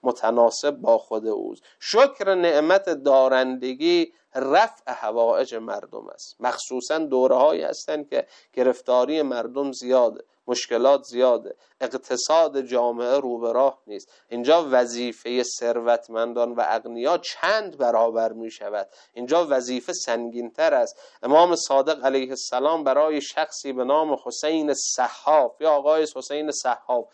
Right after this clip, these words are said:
صحافی می‌کرده، برای ایشون نوشت: «یا حسین،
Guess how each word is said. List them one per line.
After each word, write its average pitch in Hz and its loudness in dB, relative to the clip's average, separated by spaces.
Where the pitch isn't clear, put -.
صحافی 139 2
می‌کرده، 117 -6
برای 190 4
ایشون 170 -2
نوشت: 180 0
«یا 151 2
حسین، 165 -2